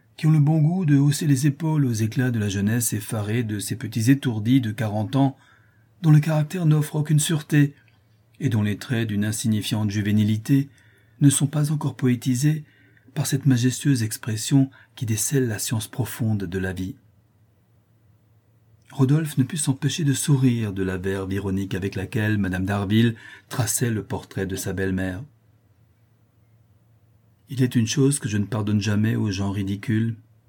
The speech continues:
dit-il à la marquise. « Quoi donc, monseigneur ? C'est d'être méchant. » « Cela empêche de rire d'eux, tout à son aise. » « C'est peut-être un calcul de leur part, » dit Clémence.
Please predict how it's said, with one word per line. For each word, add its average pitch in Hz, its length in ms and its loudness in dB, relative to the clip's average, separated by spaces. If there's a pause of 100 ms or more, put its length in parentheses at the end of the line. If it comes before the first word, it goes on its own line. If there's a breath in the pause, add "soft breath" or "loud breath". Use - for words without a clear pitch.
(100)
dit-il 110 380 -4
à 98 40 -4
la 95 100 -4
marquise. « 101 580 -8 (320)
Quoi 160 140 0
donc, 123 300 2
monseigneur ? 117 560 -4 (560)
C'est - 160 0
d'être 135 220 4
méchant. » « 135 400 6 (1040)
Cela - 200 -2
empêche 98 400 -4
de 101 80 -2
rire 104 280 -2
d'eux, 101 300 0 (160)
tout - 180 -10
à 101 80 -4
son 104 220 0
aise. » « 98 360 -4 (880)
C'est - 200 -4
peut-être 113 480 -4
un 117 140 0
calcul 120 440 0
de 120 80 0
leur 113 220 -2
part, » 113 440 -6 (360)
dit 98 120 -8
Clémence. 98 600 -6